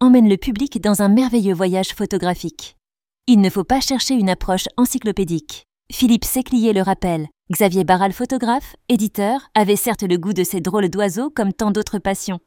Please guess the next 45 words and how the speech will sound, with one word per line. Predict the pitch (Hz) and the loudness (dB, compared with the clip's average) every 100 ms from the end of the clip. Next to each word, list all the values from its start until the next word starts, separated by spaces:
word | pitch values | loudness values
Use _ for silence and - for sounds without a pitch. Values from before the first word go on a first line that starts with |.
| - | 0
mais | 208 | 2
ce | 214 240 | 2 -2
sont | 254 | -2
surtout | 240 269 - 285 | -2 -4 -4 -2
les | 196 | -2
photographes | 240 240 214 226 - | -4 -4 -2 -2 -4
qui | - 202 | -8 -6
ont | 185 254 | -6 -4
ouvert | 233 269 | -2 0
leurs | 233 214 | 0 0
archives. | 208 196 196 175 156 _ _ - | -2 -2 -6 -6 -8 _ _ -4
Car | 190 - | -4 -2
curieusement, | 226 220 208 220 247 _ | -2 -2 2 2 0 _
les | 208 196 | 0 0
plus | - 190 | -2 -2
grands | 196 285 | 2 6
noms | 262 339 | 6 4
photographient | - 285 247 220 - 269 | -2 -4 -2 -2 0 2
maintenant | 247 285 320 | 2 0 -2
aussi | 262 - | -4 -2
les | 196 | 0
volatiles. | 175 185 180 - 156 151 _ - | 0 0 -2 -4 -6 -8 _ 0
Michel | 214 220 226 190 | 2 4 0 -2
Plossu | 202 196 - 262 | -2 -4 -2 -4
cadre | - 208 196 | 0 0 0
la | 180 175 | 0 0
vie | 214 247 | 0 -2
ordinaire | 220 214 226 254 | 0 0 0 -2
dans | 202 | -2
des | 185 180 | -2 -4
clichés | - 220 - - | -4 -6 -4 -4
extraordinaires, | 269 - - 240 214 208 214 254 | -4 -6 -4 -2 0 0 -2 0
mais, | 208 202 240 _ - | 0 0 -2 _ -4
ici | 262 - 277 | -4 -2 -2
ou | 202 | 0
là, | 185 240 _ - | -2 -4 _ -2
il | 226 | -2
cadre | 190 202 185 185 | 0 0 0 0
des | 175 165 | -2 0
oiseaux. | 175 160 160 151 _ | -2 -2 -6 -10 _
Sébastien | - 233 208 208 - 208 | -4 0 2 0 -2 -4
Salgado | 202 196 180 180 190 294 | -2 -2 -2 -2 -2 -2
témoigne | 294 240 240 214 | 0 2 2 2
des | 180 170 | 0 0
hommes | 214 | 0